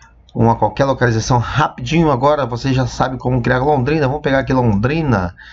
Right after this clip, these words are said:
Não estou em Londrina, estou longe de Londrina, mas a gente vai. Vamos dizer que você recebe essa localização de uma empresa. Vamos colocar aqui, aqui próximo, não sei que empresa, empresa,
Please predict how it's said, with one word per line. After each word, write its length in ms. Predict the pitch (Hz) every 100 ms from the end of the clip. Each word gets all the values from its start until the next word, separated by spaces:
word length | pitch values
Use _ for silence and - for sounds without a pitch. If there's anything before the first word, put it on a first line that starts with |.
| - -
Não 160 | 113
estou 200 | 123 -
em 40 | 139
Londrina, 440 | 147 127 131 131
estou 360 | 101 90 - 123 117
longe 340 | 135 127 123
de 80 | 127
Londrina, 500 | 123 107 104 123 127
mas 160 | 123
a 60 | 117
gente 240 | 120 117
vai. 240 | 117 117 113 - - - -
Vamos 260 | 107 131
dizer 260 | 123 117 127
que 100 | 131
você 260 | 120 120
recebe 560 | 127 113 - - 143 131
essa 160 | 123 123
localização 840 | 120 120 113 101 - 123 117 90 - - - - - -
de 140 | 110
uma 160 | 147 123
empresa. 920 | 90 - 120 139 127 98 98 90 85 - - -
Vamos 220 | - 117 -
colocar 260 | 120 113
aqui, 120 | 110
aqui 380 | 120 113 107 -
próximo, 460 | - 127 117 - 104
não 120 | 110
sei 180 | - 104
que 60 | 101
empresa, 360 | 95 117 101
empresa, 640 | 104 107 117 107 98 92